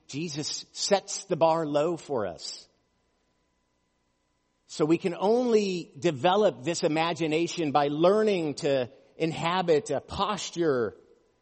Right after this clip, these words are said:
through a conscious and continual surrender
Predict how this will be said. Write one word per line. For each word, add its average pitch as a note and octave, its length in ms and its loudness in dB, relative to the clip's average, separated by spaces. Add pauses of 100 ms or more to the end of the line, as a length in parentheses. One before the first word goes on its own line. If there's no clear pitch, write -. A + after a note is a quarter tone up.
(140)
through E3+ 180 2
a D3+ 60 4
conscious G3 800 -4
and D#3 180 -6
continual F#3+ 760 -2
surrender D#3+ 840 -4